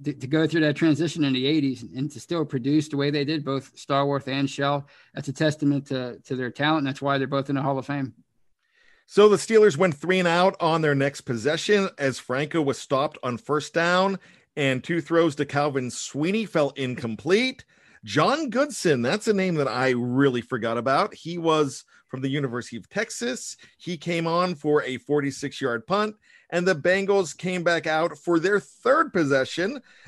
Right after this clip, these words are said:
Speaker 2: of the first quarter as it came to an end. So the first quarter was coming to an end, and the Steelers were leading seven nothing, Tony.
Speaker 1: Yeah, it was, uh,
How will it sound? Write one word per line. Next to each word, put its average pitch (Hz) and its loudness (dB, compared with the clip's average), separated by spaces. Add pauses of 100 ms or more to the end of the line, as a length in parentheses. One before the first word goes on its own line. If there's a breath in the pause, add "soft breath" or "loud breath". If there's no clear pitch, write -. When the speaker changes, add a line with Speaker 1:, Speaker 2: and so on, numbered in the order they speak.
(340 loud breath)
Speaker 2:
of 156 2
the 165 0
first 139 -6
quarter 214 4 (240)
as 156 2
it 160 -2
came 147 -4
to 143 -2
an 131 -4
end. 196 -2
So 147 -2
the 120 -4
first 160 -8
quarter 175 -2
was 143 -4
coming 151 -4
to 135 0
an 131 -6
end, 202 0 (260 soft breath)
and 165 -2
the 160 0
Steelers 160 -2
were 151 -2
leading 135 -2 (220)
seven 135 -2
nothing, 117 -4
Tony. 85 -12 (1080)
Speaker 1:
Yeah, 147 4
it 139 -2
was, 151 -2
uh, 135 0